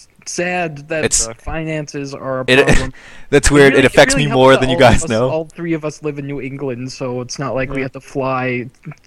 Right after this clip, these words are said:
Speaker 1: into another
Speaker 2: No, but
Speaker 1: nation
Speaker 2: Nate,
Speaker 1: to
Speaker 2: Nate
Speaker 1: support
Speaker 2: in-,
Speaker 1: our friends.
Speaker 2: is part of the room I was gonna be in, so his, my
Speaker 3: Oh.
Speaker 2: bill will go up if he's not there.
Speaker 1: Yeah, it's, it's really unfortunate. Like, again, I'm glad that I'm going with my two friends
Speaker 2: Yeah,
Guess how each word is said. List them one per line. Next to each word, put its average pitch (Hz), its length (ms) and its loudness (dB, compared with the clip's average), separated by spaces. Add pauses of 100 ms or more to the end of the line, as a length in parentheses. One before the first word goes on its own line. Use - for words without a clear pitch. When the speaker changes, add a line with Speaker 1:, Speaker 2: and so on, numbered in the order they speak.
Speaker 1:
into 143 320 -4
another 131 320 -2
Speaker 2:
No, 127 320 6
but 123 100 0
Speaker 1:
nation 127 300 2
Speaker 2:
Nate, - 20 -10
Speaker 1:
to 131 120 -6
Speaker 2:
Nate 135 160 4
Speaker 1:
support - 20 0
Speaker 2:
in-, 127 140 -2
Speaker 1:
our 123 60 -10
friends. 117 240 -10
Speaker 2:
is 113 160 0
part - 360 4
of 110 240 2
the 104 100 -4
room 117 300 -6
I 120 80 4
was 123 140 -2
gonna 127 160 -6
be 131 140 0
in, 127 560 -6
so 92 520 0
his, 98 280 0 (120)
my 92 220 0
Speaker 3:
Oh. 90 40 -14
Speaker 2:
bill 101 220 2
will 104 80 2
go 104 160 0
up 104 180 2
if 92 120 -10
he's 101 160 -6
not 92 180 -4
there. 110 240 -2 (1300)
Speaker 1:
Yeah, - 240 -12 (300)
it's, - 260 -20 (840)
it's 147 100 -8
really 175 260 -2
unfortunate. 135 720 -8
Like, 131 160 -8
again, 139 300 -6
I'm 139 160 -6
glad 143 400 -4
that 135 180 -8
I'm 143 180 -4
going 143 280 -4
with 139 180 -8
my 139 200 -6
two 151 200 -8
friends 151 240 -2
Speaker 2:
Yeah, 202 60 10